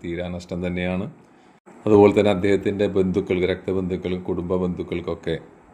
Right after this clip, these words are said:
അദ്ദേഹത്തിൽ നിന്നുള്ള, അദ്ദേഹത്തിൻ്റെ വേർപാട് വളരെ പ്രയാസമുണ്ടാക്കി നമുക്കറിയാം.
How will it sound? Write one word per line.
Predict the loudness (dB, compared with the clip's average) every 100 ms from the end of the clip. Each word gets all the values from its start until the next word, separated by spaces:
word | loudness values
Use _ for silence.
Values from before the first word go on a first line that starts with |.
| -20 -20 -20 -20 -20
അദ്ദേഹത്തിൽ | -4 0 0 -2 -4 -4
നിന്നുള്ള, | -4 -4 -4
അദ്ദേഹത്തിൻ്റെ | -4 -4 -4 -4 -4
വേർപാട് | -4 -4 -4
വളരെ | -4 -4 -6
പ്രയാസമുണ്ടാക്കി | -4 -4 -4 -6 -6 -6 -6
നമുക്കറിയാം. | -8 -6 -6 -4